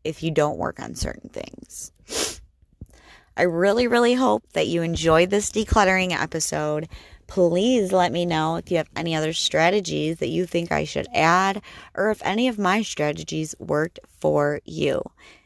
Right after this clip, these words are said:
If we're not already cor-, connected on Instagram, we totally should be. I'm at authentically A D H D underscore Carmen Irais. Get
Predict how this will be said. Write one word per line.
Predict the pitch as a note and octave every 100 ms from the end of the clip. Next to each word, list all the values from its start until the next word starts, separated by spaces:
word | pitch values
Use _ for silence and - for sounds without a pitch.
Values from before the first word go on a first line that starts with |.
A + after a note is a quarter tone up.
| _ _
If | F3+ F3+
we're | G3+
not | F#3+ G#3
already | G#3+ F3+
cor-, | - F3+ -
connected | - F3 E3 E3
on | D3 D3+
Instagram, | E3 - E3 D3 D3
we | D#3+ F3
totally | - E3+ F3 G3 F#3+ F#3+ G3 -
should | - - G#3+
be. | - B2+ -
I'm | - D3+ -
at | C#3+ D3+ -
authentically | - G3 - D3 - - A2+ B2+
A | - E3
D | D#3
H | D3 - -
D | - D3+ D#3+ G#3 A3+ - - - _
underscore | E3 E3+ G3 G#3+ - D3 D#3
Carmen | - D3 D3+ D#3 -
Irais. | C#3+ C#3+ - - - - - - _ -
Get | D#3+ F3